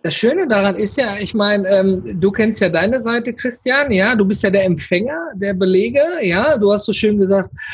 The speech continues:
dass die LexOffice ja die Schnittstelle, die Software vorne ist immer nur so gut, wie am Ende auch was dabei rauskommt, ja, ist so wie wenn du so einen Werkzeugkasten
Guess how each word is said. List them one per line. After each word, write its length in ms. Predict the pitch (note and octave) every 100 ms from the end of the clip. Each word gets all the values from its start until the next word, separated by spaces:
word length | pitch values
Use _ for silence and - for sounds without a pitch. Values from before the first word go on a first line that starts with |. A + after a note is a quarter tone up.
| - -
dass 220 | F3+ F3
die 320 | G3 F#3 F3+
LexOffice 580 | E3+ F#3+ F#3+ G3 F#3 F#3+
ja 80 | F3+
die 140 | D#3+
Schnittstelle, 580 | D3+ F#3+ A3 - C#4+ C4+
die 60 | A#3
Software 360 | A#3+ A#3+ A#3+
vorne 460 | G3+ B3 B3 B3+ B3+ B3 G#3+
ist 140 | F#3+
immer 180 | A#3+ A#3
nur 160 | B3
so 160 | A#3 A#3
gut, 320 | A#3 C#4 - -
wie 120 | A#3
am 140 | G#3+
Ende 240 | A3 A#3+ A3
auch 160 | G#3
was 180 | G#3+ G#3+
dabei 260 | G#3+ F#3 F3
rauskommt, 560 | F3 G3 - C#4+ G4 -
ja, 160 | G#3
ist 160 | G#3+ G#3
so 100 | G3+
wie 140 | G#3
wenn 120 | G3+ G3
du 60 |
so 100 | F#3
einen 120 | E3+
Werkzeugkasten 840 | F3+ G3 - A#3+ - B3 A#3+ C#4+